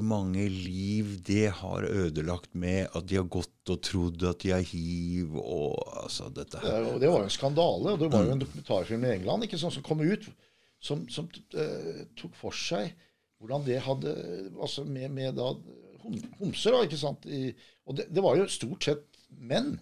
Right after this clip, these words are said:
Speaker 2: ikke
Speaker 1: Mm.
Speaker 2: kvinner,
Speaker 1: Mm.
Speaker 2: sant, som ble offer for det der.
Speaker 1: Ja.
Speaker 2: Og nå hører vi jo ikke noe mer om hiv,
Speaker 1: Nei,
Speaker 2: aids, ikke
Speaker 1: nei.
Speaker 2: Afrika heller.
Speaker 1: Og, og, og nå får
Speaker 2: Sant?
Speaker 1: jeg bare bestille, du, nå er, lever de jo med det.
Speaker 2: Ja, og, og, og, og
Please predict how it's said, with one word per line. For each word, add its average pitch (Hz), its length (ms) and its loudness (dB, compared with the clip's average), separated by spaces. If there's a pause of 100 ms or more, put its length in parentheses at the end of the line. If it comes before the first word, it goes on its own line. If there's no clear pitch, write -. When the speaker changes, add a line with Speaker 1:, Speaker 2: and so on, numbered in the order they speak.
(140)
Speaker 2:
ikke 104 160 6
Speaker 1:
Mm. - 80 2
Speaker 2:
kvinner, 214 340 2 (240)
Speaker 1:
Mm. 71 240 0 (300)
Speaker 2:
sant, 135 200 -2
som 170 200 -2
ble 165 80 2 (100)
offer - 240 -6
for 147 140 0
det 123 100 4
der. 87 280 -2 (260)
Speaker 1:
Ja. 78 100 -6 (240)
Speaker 2:
Og 185 100 0
nå 180 120 4
hører 208 180 10
vi 107 80 2
jo 127 60 0
ikke 220 80 -2
noe 320 100 -4
mer 87 240 2
om 117 180 0
hiv, 175 280 -4
Speaker 1:
Nei, 87 160 0
Speaker 2:
aids, - 160 -2
ikke 185 180 0
Speaker 1:
nei. 185 100 4
Speaker 2:
Afrika 190 300 2
heller. 123 240 0
Speaker 1:
Og, - 200 4
og, 151 180 8 (100)
og - 120 2
nå 151 120 6
får 190 40 -2
Speaker 2:
Sant? 185 120 8
Speaker 1:
jeg 156 60 4
bare 151 160 8
bestille, 143 240 2 (180)
du, 117 140 0 (120)
nå 135 200 4
er, 170 160 4
lever 85 220 6
de 87 60 2
jo 107 120 6
med 165 180 0
det. 254 160 -4
Speaker 2:
Ja, 107 160 2
og, - 160 2 (160)
og, - 160 2
og, 110 240 -2
og 185 220 -4